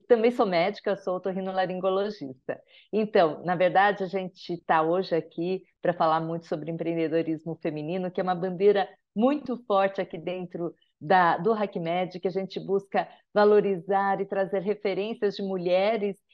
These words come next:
que empreendem. Aqui dentro do HackMed, a gente busca uma bandeira um pouquinho mais na, na área da saúde, mas a gente valoriza demais o empreendedorismo feminino e a potência das mulheres aqui no Brasil.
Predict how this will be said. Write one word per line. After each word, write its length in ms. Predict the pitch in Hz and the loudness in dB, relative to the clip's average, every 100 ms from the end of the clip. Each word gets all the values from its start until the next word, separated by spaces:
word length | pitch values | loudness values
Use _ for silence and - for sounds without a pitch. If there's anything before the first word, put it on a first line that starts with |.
| _ - | _ -2
que 80 | |
empreendem. 880 | 208 208 196 180 180 202 220 226 220 - - | 0 2 2 0 0 -2 2 2 2 -4 -2
Aqui 320 | 220 233 330 | -2 0 0
dentro 460 | 320 277 277 262 240 | 2 0 0 0 2
do 160 | 240 | 4
HackMed, 520 | 262 254 247 214 226 220 | 4 2 -2 -2 -4 -4
a 40 | |
gente 260 | 233 226 214 | -6 -6 -6
busca 420 | 190 233 233 220 | -4 -4 -2 -2
uma 160 | 214 | -2
bandeira 400 | 190 214 202 202 | 0 0 2 0
um 60 | 196 | 0
pouquinho 580 | 208 - 330 370 330 277 | -6 -4 -4 -4 -8 -6
mais 240 | 226 226 | -4 -2
na, 300 | 220 190 196 | -2 -2 -2
na 100 | 196 | -2
área 260 | 175 180 185 | 0 0 0
da 120 | 180 | -2
saúde, 640 | 180 156 160 214 240 240 - _ _ - | 0 0 2 2 0 -4 -14 _ _ -2
mas 260 | 214 220 | 2 2
a 60 | 214 | 2
gente 260 | 220 214 | 0 -2
valoriza 640 | 196 202 202 202 202 185 196 | -2 0 2 0 -2 -6 -8
demais 720 | 175 233 220 196 190 202 190 | -8 -8 -4 -4 -2 -4 -4
o 60 | |
empreendedorismo 880 | 202 180 190 185 180 185 185 170 180 | -6 -4 -6 -6 -8 -6 -6 -8 -10
feminino 560 | 170 170 175 170 196 196 | -10 -8 -8 -6 -6 -4
e 80 | 190 | -6
a 80 | |
potência 680 | 190 180 - 196 185 208 - - | -6 -8 -6 -6 -6 -8 -10 -12
das 320 | 165 175 175 202 | -2 0 0 -4
mulheres 560 | 175 165 156 156 170 - _ _ - | -4 -4 -4 -6 -10 -12 _ _ -6
aqui 240 | 165 175 | -4 -4
no 140 | 151 147 | -6 -2
Brasil. 420 | 175 170 151 | 0 0 -4